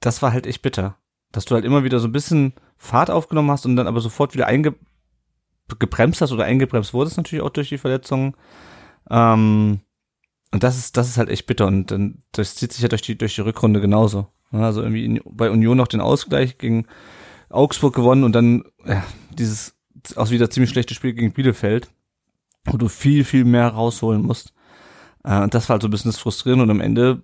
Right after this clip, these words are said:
ja, führt das halt dazu, ne, null zwei in Berlin verloren, dass du halt echt bis zum, bis zum letzten Spieltag, ähm, warten musst. Ähm, was natürlich auch ein Thema ist, neben den, ich sag mal, herkömmlichen Verletzungen,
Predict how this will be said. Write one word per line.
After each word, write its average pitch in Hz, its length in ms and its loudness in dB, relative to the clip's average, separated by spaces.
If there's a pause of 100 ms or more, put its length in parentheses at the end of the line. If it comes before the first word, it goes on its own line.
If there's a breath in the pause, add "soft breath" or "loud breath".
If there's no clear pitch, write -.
ja, 110 140 2
führt - 180 -8
das 113 120 -6
halt 123 120 2
dazu, 131 440 -2 (100)
ne, 123 240 0 (260)
null 117 400 0
zwei 120 240 2
in 110 180 0
Berlin 110 220 2
verloren, 117 300 0
dass 113 140 -2
du - 60 -2
halt 113 120 0
echt - 160 -6
bis 117 100 -8
zum, 113 240 0 (420 loud breath)
bis - 120 -6
zum 110 140 4
letzten 107 240 0
Spieltag, 117 500 -2 (100)
ähm, 107 380 0 (120)
warten 104 420 0
musst. 95 340 -4 (680 loud breath)
Ähm, 107 500 4 (300)
was 113 120 -2
natürlich 127 180 2
auch 104 60 4
ein 123 100 2
Thema 147 240 2
ist, 110 140 -2
neben 113 180 2
den, 110 300 0
ich - 80 -10
sag 117 100 -2
mal, 107 160 2
herkömmlichen 117 560 -2
Verletzungen, 120 680 0